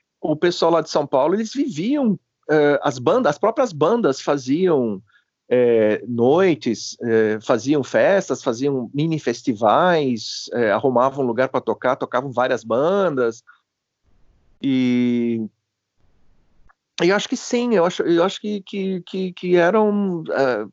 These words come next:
fez com que o pessoal fosse muito mais unido, tivesse uma cena muito mais forte e pudesse.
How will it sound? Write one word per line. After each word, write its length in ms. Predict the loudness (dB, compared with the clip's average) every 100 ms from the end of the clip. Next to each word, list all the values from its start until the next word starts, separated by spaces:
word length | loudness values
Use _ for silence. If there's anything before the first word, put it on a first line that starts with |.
| -14
fez 480 | -4 2 2 2 -2
com 140 | -2
que 100 | 0
o 60 | 0
pessoal 380 | 0 2 2 2
fosse 420 | 0 -2 -2 -6 -8 -18 -20 -20 -18 -2
muito 400 | 2 4 2 2
mais 680 | 4 4 2 0 -6 -12 -4
unido, 540 | -2 0 0 0 -2
tivesse 600 | -4 -2 2 2 0 0
uma 200 | 0 0
cena 760 | -2 -2 2 2 2 2 0 -4 -2
muito 320 | 0 0 0
mais 280 | 0 -2 -6
forte 720 | 0 2 2 0 -2 -8 -6
e 60 | -8
pudesse. 960 | -6 -2 2 4 2 0 -6 -4 -4